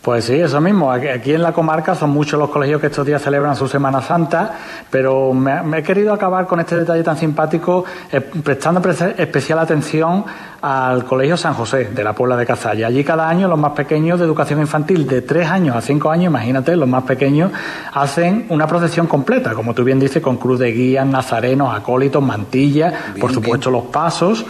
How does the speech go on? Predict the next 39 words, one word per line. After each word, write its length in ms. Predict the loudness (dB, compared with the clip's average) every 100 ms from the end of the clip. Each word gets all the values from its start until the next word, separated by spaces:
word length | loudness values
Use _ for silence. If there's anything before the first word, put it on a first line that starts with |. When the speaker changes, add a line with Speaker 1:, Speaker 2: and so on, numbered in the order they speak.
| -12 -16 -16 -6
Speaker 1:
capataces 600 | -4 -2 0 0 0 0
y 40 |
costaleros. 680 | 0 0 0 0 2 0 0 -4 -14 -18 -16 -18 -12 -2
Y 760 | 0 2 4 4 4 2 0
tienen 280 | 0 2 2
hasta 200 | 0 0
carrera 240 | 0 0 0
oficial, 380 | -2 -2 -2
Paco, 320 | -2 -2 -2 -8 -4
porque 540 | -2 0 0 2 0 0
van 260 | 0 2
a 60 | 2
la 100 | 2
ermita 340 | 2 2 2
de 60 | 0
San 160 | 0
José, 300 | 0 0 -2 -2
que 120 | -2
la 80 | 0
tienen 240 | 0 0
allí 180 | 0 0
junto 300 | 0 0 0
al 100 | 0
colegio, 480 | 0 0 2 0 0 -4 -14 -18 -20 -6
y 480 | 0 2 4 4 2
allí 200 | 4 2
hacen 260 | 2 2
una 120 | 2 2
entrega, 440 | 2 0 2 0
un 80 | 0
ramo 220 | 0 0
de 80 | 0
flores 320 | 0 0 0
al 100 | -2
patrón 340 | 0 0 0
que 120 | -2 -2
se 60 |
encuentra 340 | 0 0 2 2
allí. 280 | 2 -2